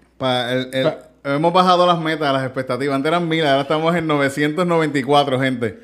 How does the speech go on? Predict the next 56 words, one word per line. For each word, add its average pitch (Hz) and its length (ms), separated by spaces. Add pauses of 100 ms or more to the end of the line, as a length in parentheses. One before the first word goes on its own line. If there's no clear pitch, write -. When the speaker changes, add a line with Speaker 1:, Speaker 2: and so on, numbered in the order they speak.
Speaker 2:
Ahora 170 160
la 208 120
meta 214 220
es 214 60
novecientos 185 440
noventa 175 280
y 160 60
cuatro. 135 420
Speaker 1:
Sí, 175 260
si - 120
pasamos 185 480
Speaker 2:
Ya. 226 80
Speaker 1:
de 247 80
eso, 226 420 (100)
Speaker 2:
Eso 180 100
es 180 80
un, 202 340
un 254 80
logro, 214 320
cabrón. 190 320
Speaker 1:
eh, - 80
Speaker 2:
Un 208 80
Speaker 1:
la, 254 80
Speaker 2:
logro. 240 120 (180)
Speaker 1:
la, 160 220
la, 156 220
ganamos, 165 500
ganamos. 156 380
Speaker 2:
Ganamos. 180 320
Speaker 1:
Al 180 80
fin 208 140
y 240 40
al 247 60
cabo, 233 240
como 220 220
quiera, 208 180
YouTube 196 280
nu-, 202 180
nunca 180 240
vamos 202 260
a 202 60
monetizar 190 500 (100)
Speaker 2:
<laughs> - 60
Speaker 1:
Calzoncillo 165 640
Music 196 320
Night, 180 180
no 175 80
vamos 165 120
a 175 40
monetizar, 175 380
Speaker 2:
Nunca. 165 140
Speaker 1:
monetizar 151 520
nunca. 139 280
Así 123 160
que, 117 200
pues, 127 240